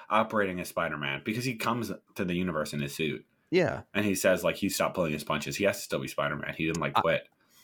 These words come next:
Speaker 2: I want Amazing Spider-Man three to happen.
Speaker 1: I don't
Speaker 2: But
Speaker 1: want
Speaker 2: I
Speaker 1: him
Speaker 2: don't,
Speaker 1: with this cast.
Speaker 2: but I don't want it with, <laughs> yeah, I don't want it with
Speaker 1: Like,
Speaker 2: Morbius.
Speaker 1: I want, and I want,
Speaker 2: No.
Speaker 1: I want Toby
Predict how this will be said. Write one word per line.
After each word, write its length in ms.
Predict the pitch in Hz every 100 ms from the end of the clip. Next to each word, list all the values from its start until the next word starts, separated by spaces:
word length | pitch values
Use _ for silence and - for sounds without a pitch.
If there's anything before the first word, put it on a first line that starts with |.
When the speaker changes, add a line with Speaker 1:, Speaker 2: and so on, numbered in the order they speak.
| _ 120
Speaker 2:
I 100 | 123
want 380 | 117 117 117 - -
Amazing 300 | 104 98 95
Spider-Man 320 | 92 90 87
three 180 | - 87
to 60 | 95
happen. 360 | - 107 110 - - - -
Speaker 1:
I 140 | 139
don't 140 | 143
Speaker 2:
But 0 |
Speaker 1:
want 100 | 127
Speaker 2:
I 40 | 120
Speaker 1:
him 20 |
Speaker 2:
don't, 80 | 156
Speaker 1:
with 60 | 220
this 160 | 104
cast. 480 | - 80 - - - -
Speaker 2:
but 80 | 120
I 80 | 123
don't 140 | 139
want 160 | 151 160
it 80 |
with, 260 | - - -
<laughs> 0 |
yeah, 260 | 190 202 143
I 60 |
don't 160 | 135 151
want 220 | 151 170
it 80 | 98
with 140 | 131
Speaker 1:
Like, 120 | 139
Speaker 2:
Morbius. 360 | 120 123 117 120
Speaker 1:
I 100 | 151
want, 220 | 165 170
and 80 | 156
I 60 | 160
want, 340 | 175 185 147
Speaker 2:
No. 80 | 143
Speaker 1:
I 40 |
want 280 | 160 170 156
Toby 580 | 156 180 143 147 143